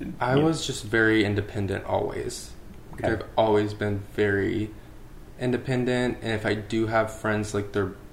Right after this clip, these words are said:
Speaker 1: really close friends to me.
Speaker 2: Mm-hmm.
Speaker 1: And so I was, yeah, I was brave, creative, um,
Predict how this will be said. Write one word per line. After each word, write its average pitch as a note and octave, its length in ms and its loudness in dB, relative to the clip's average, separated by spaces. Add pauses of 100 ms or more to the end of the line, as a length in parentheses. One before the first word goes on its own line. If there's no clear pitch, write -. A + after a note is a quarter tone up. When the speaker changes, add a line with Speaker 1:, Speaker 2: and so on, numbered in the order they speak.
(260)
Speaker 1:
really G#2 240 6
close G2 320 -4
friends A#2 360 -4
to C3+ 60 -2
me. C3+ 200 0
Speaker 2:
Mm-hmm. G2 220 0 (580)
Speaker 1:
And G#2+ 580 0 (680)
so B2+ 320 0
I A#2+ 160 8
was, - 720 0 (100)
yeah, A#2+ 240 4
I G#2 40 6
was G#2 380 0 (720)
brave, G#2+ 840 4 (420)
creative, G#2+ 920 2 (840)
um, G2 560 0